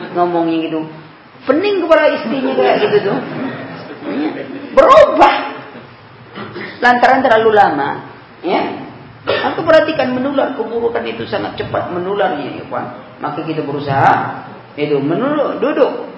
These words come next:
apa, duduk bersama orang yang jelek itu tidak lepas dari perbuatan haram dan maksiat. Apa itu? Riba, namimah, dusta, bohong, melaknat, omongnya orang yang akhlaknya jelek.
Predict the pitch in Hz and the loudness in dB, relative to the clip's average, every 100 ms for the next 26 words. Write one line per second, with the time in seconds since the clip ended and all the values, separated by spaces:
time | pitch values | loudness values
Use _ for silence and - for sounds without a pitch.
0 | - 131 - 240 196 269 285 139 - 175 | -4 -2 0 0 -2 0 0 0 0 0
1 | 175 185 185 180 175 180 175 170 156 160 | 0 2 0 2 0 0 0 0 0 2
2 | 160 160 202 226 - - 202 - 208 220 | 0 0 -2 -2 -6 -6 -2 0 0 -2
3 | 190 196 190 - 170 175 175 160 156 165 | -4 -2 -4 -4 -2 0 4 2 2 -2
4 | 180 160 160 143 - - 135 120 117 - | -2 0 0 0 -4 -6 -6 -6 -6 -14
5 | - - - 214 127 - - 120 131 139 | -18 -10 2 4 4 0 -4 -6 -4 -4
6 | 131 135 139 131 131 131 - - - - | 0 4 6 6 4 2 -4 -10 -16 -8
7 | 131 135 143 139 139 139 135 120 117 117 | -4 -2 -2 -2 -2 -2 0 -2 -4 -6
8 | - - - 127 143 143 - 147 139 139 | -14 -18 -12 -8 -8 -8 -2 2 4 4
9 | 131 - - - 123 151 151 131 143 143 | 2 -2 -8 -4 0 2 2 0 0 -2
10 | 139 131 135 147 156 156 139 143 143 151 | -2 -4 0 0 0 -4 -4 -2 2 2
11 | 151 151 151 151 - 262 254 - - 208 | 2 -2 -4 -4 -4 -2 -4 -6 -6 -4
12 | - 202 190 247 - - | -2 -4 -4 -2 -4 -6